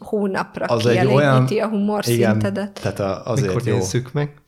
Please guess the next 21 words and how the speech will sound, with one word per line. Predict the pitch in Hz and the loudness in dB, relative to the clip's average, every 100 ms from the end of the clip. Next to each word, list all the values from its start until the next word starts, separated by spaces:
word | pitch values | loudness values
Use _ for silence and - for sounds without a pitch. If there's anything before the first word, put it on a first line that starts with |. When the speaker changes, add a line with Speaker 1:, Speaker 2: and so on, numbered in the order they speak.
| _ - | _ -12
Speaker 2:
Majd | 120 104 98 | -8 -4 -2
egyszer | 104 - 139 | -4 -6 -8
Speaker 1:
Már | 185 | -4
Speaker 2:
megnézzük. | 202 214 | -2 0
Speaker 1:
négy | 240 226 202 | 0 -2 -2
részt | 214 202 - | -2 -4 -4
Speaker 2:
Már | 180 | -2
Speaker 1:
láttunk, | 110 120 117 | 0 2 2
Speaker 2:
négy | 113 | 2
Speaker 1:
már | - | 0
Speaker 2:
rész. | 113 | 0
Speaker 1:
csak | 110 | -2
huszonegy | - 220 208 208 170 - - | -6 -6 -4 -4 -4 -6 -8
van. | 165 208 | -6 -6
Speaker 3:
Én | 202 - 135 | -8 0 4
Speaker 2:
Igen. | 131 | 6
Speaker 3:
egyet | 127 110 - | 6 4 0
se | 110 | -2
láttam, | 104 104 - - 104 | -2 -4 -8 -10 -10
úgyhogy | 104 - 98 | -10 -8 -6
Speaker 2:
Hát. | 104 - | -6 -10